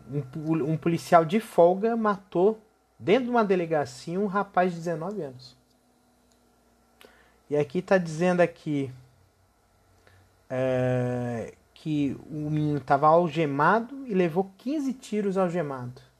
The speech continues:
O que passa na cabeça de um cara desse? Esse cara não tem a menor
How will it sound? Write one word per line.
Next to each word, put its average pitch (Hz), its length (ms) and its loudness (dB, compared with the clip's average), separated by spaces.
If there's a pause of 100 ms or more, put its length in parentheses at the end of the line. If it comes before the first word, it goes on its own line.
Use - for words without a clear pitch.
(1600)
O - 60 -20
que 294 80 -6
passa 240 400 0
na 185 80 -2
cabeça 165 500 -2
de 147 80 -10
um 156 80 -6
cara 143 360 -2
desse? 123 640 -10 (400)
Esse - 100 -20
cara 277 200 -2
não 277 80 -2
tem 247 560 -2
a 202 180 0
menor 202 880 4